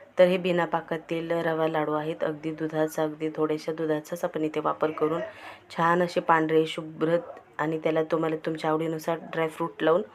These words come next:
हा लाडू जो आहे तो सजवू शकतात. तर खूप सुंदर सुरेख असे इथे लाडू तयार झालेले आहेत.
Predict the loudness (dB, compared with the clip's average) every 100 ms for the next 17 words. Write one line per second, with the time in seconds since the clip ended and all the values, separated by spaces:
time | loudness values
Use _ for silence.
0 | -20 -20 -18 -18 -10 0 4 8 6 4
1 | 0 -2 -2 -2 0 0 -2 -6 -2 0
2 | 0 0 -2 -4 -6 -8 -4 -4 -4 -6
3 | -6 -4 -2 0 2 0 -2 -4 -2 -4
4 | -4 -4 -2 0 0 0 0 -2 -2 -2
5 | 0 -2 -4